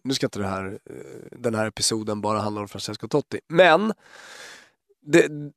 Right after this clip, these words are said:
om vi ska vara lite aktuella så handlar ju, så har det väl, handlat väldigt mycket om, eh, Ilari Blasi, som är hans, eh, fru, mamma till hans barn, en, eh, stark, eh, kvinna som har gått ut och kritiserat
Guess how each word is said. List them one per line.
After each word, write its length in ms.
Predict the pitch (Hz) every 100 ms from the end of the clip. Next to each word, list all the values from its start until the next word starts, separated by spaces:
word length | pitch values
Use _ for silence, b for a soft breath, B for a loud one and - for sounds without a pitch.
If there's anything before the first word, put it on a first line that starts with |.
| _ _ -
om 180 | 175 160
vi 80 | 165
ska 120 | 185
vara 140 | 175
lite 180 | 185 196
aktuella 360 | 165 160 127 120
så 120 | 131
handlar 400 | 143 131 127 143
ju, 180 | 156 135
så 140 | 147
har 80 | 139
det 240 | 139 135
väl, 220 | 135 135 -
handlat 340 | 147 156 160
väldigt 380 | 160 175 160 131
mycket 260 | 143 123 -
om, 400 | 123 113 110 113
eh, 540 | 110 110 104 - 180
Ilari 300 | 175 170 151
Blasi, 480 | 143 180 185 - 180
som 160 | - 160
är 220 | 156 143
hans, 460 | 143 131 - -
eh, 160 | 139 123
fru, 480 | - 202 247 240 233 B B B B B B B B
mamma 300 | 151 151 147
till 160 | 156
hans 160 | 151 139
barn, 500 | 143 147 147 147 147 - -
en, 400 | 139 139 131 131
eh, 380 | 131 131 127 127 123 -
stark, 680 | - - 190 170 151 _ 175
eh, 320 | 156 143 139
kvinna 440 | - 165 139 139 139 _ _ -
som 260 | - 156 143
har 100 | 143
gått 220 | 139 139
ut 260 | 131 - 127
och 180 | 120
kritiserat 760 | - 131 135 - 185 160 143